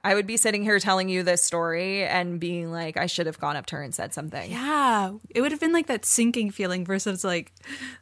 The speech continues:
Speaker 2: and it's not embarrassing. It's just, like, you
Speaker 1: No.
Speaker 2: have that feeling of, like, "You mean so much to me, and I'm
Speaker 1: Yeah.
Speaker 2: gonna tell you now." Is that scary
Speaker 1: Is
Speaker 2: for
Speaker 1: that,
Speaker 2: you?
Speaker 1: is
Speaker 2: Is
Speaker 1: that
Speaker 2: this
Speaker 1: weird for
Speaker 2: stranger
Speaker 1: you?
Speaker 2: danger?
Speaker 1: Yeah. Do you
Speaker 2: <laughs>
Speaker 1: feel accosted right now? <laughs> You know?
Speaker 2: I cannot believe she introduced herself.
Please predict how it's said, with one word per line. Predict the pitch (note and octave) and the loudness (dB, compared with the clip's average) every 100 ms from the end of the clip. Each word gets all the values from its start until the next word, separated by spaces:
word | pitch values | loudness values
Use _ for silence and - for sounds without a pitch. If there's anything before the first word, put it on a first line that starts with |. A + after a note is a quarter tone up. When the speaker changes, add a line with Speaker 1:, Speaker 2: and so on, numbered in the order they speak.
| _ _ | _ _
Speaker 2:
and | - A4+ | 2 4
it's | A#4 | 2
not | B4 A#4 | 4 4
embarrassing. | A#3 A3 F#3+ G3 - F#3 | 4 0 0 0 0 -4
It's | E3+ A4 | 0 2
just, | G#4+ F#4+ | 4 6
like, | A3+ | 6
you | B3 | 6
Speaker 1:
No. | |
Speaker 2:
have | A3 G#3+ | 4 4
that | G#3 G#3 | 4 0
feeling | - A3+ G#3+ G#3 | 0 0 2 0
of, | G3 G3 | -2 0
like, | G3 F#3 F3 - - | 2 2 0 -10 -6
"You | G#3 A3 | 0 2
mean | G3+ G3+ | 4 2
so | G#3+ G#3+ | 0 0
much | F#3 - - | -2 -4 -4
to | - | -2
me, | A3 A3+ | 0 0
and | A3+ | 2
I'm | G3+ | 4
Speaker 1:
Yeah. | F#3+ E3+ | 4 4
Speaker 2:
gonna | F3 | 2
tell | F#3+ | 0
you | F#3+ G#3 | -2 0
now." | G#3 G#3 | 0 0
Is | G#3 | -2
that | G#3 - | -2 -4
scary | - F3 F#3+ G#3+ | -2 0 0 4
Speaker 1:
Is | A#3 | 4
Speaker 2:
for | |
Speaker 1:
that, | A#3 | 6
Speaker 2:
you? | A3+ A3 A3+ | 8 6 6
Speaker 1:
is | - A3+ | 2 4
Speaker 2:
Is | |
Speaker 1:
that | A3+ | 6
Speaker 2:
this | G#3 | 6
Speaker 1:
weird | G3+ F#3+ G3 | 6 4 4
for | |
Speaker 2:
stranger | A3+ | 4
Speaker 1:
you? | A3 G#3 C4+ | 4 4 2
Speaker 2:
danger? | B3 | 2
Speaker 1:
Yeah. | G#3+ G3 F3+ | 4 6 6
Do | G#3 | 2
you | A3 | 2
Speaker 2:
<laughs> | |
Speaker 1:
feel | A#3+ A3+ | 2 2
accosted | - F#3 - A3+ | 4 2 4 0
right | A3+ A#3 | 2 2
now? | B3 B3 B3+ D4+ | 2 2 2 0
<laughs> | - - - | -2 -10 -8
You | B3 A3 | -2 0
know? | F#3 | 2
Speaker 2:
I | A#3+ B3+ | 2 2
cannot | D4 D#4+ D#4 D4+ | 0 4 2 2
believe | D#4 A3+ G#3+ G3+ | -2 -2 -2 -2
she | - | -4
introduced | F#3+ F#3+ F3+ F3 | -6 -6 -10 -8
herself. | F#3 - F3 | -10 -8 -8